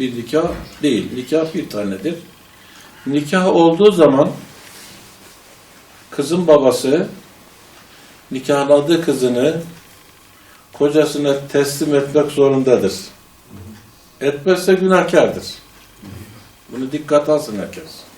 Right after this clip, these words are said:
İşte genellikle neden, e, nişanda nikah yapıyorlar? İşte bunlar eve girer çıkar buluşurlarsa günah kazanmasınlar diyorlar. Bunun bazı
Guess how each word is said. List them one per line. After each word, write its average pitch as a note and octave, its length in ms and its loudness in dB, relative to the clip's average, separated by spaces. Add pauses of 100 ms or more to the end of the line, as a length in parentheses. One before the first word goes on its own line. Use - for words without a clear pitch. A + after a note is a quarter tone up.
(1700)
İşte - 160 -4
genellikle G#3 680 4
neden, F#3+ 380 6 (140)
e, C#3 240 2 (340)
nişanda D3 500 2
nikah C#3+ 380 4
yapıyorlar? C3+ 580 4 (520)
İşte G3 240 0
bunlar F#3 440 4
eve F3 340 4
girer E3 420 4
çıkar D3+ 380 4 (260)
buluşurlarsa D#3 760 0
günah D3 400 0
kazanmasınlar G#2 800 -2 (120)
diyorlar. D#2+ 280 -18 (2750)
Bunun G3+ 240 0
bazı G#3+ 460 4